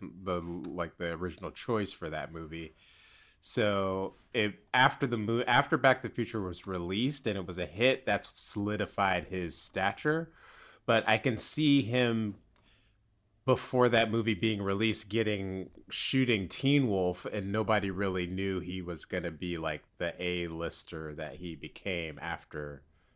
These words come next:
Back to the Future came, which is why it makes sense that he would have been in this, like, low budget, uh, kind of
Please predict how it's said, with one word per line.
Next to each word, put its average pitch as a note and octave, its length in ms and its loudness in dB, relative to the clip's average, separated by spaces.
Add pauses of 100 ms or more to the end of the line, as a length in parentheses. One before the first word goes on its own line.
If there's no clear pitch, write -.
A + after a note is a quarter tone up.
(220)
Back E2 200 -4
to - 60 -20
the E2 60 -20
Future F2 280 -10
came, D#2+ 240 -8 (420)
which A#2+ 120 0
is G#2+ 100 0
why A#2+ 220 6
it G#2+ 100 2
makes G#2 220 0
sense A2+ 260 0
that F#2+ 140 0
he G2 80 -4
would F#2 140 -2
have E2 100 -4
been F#2 140 -2
in F2 140 -4
this, - 280 -4
like, D#2+ 260 -4 (840)
low F2 240 -2
budget, E2 720 -6 (640)
uh, D2+ 340 -4 (520)
kind F#2+ 180 -6
of D#2 200 -6